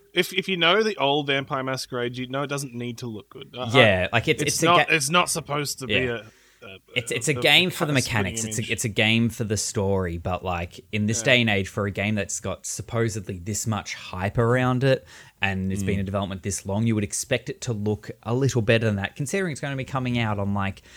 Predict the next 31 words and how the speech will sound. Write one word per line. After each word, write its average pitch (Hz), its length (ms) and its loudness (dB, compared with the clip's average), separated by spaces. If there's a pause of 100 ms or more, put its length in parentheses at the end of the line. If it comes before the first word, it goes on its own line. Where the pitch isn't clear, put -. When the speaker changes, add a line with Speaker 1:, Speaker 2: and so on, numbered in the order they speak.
(120)
Speaker 2:
you 107 80 2
know, 104 140 6
the 110 180 4
Xbox - 480 0
Series 117 460 2
X 131 320 -2
with - 220 -4
your, 101 420 4
with 104 220 -6
your 98 100 0
four 120 320 2
Ks 117 400 0
and 101 140 0
your 92 100 -2
ray 110 160 0
tracings 98 600 -4
and 95 100 -4
whatnot. 101 560 -4
Like, 98 260 -4
Speaker 3:
Yeah, 98 80 -4
exactly. 98 460 -4 (520)
Speaker 2:
like, 92 380 0
so, 101 580 2
but 123 140 2
I'm, 127 160 2
I'm 131 100 0
curious: 123 220 -2
is 127 160 -2
it, 117 140 -2
is 120 120 -2
it, - 140 -8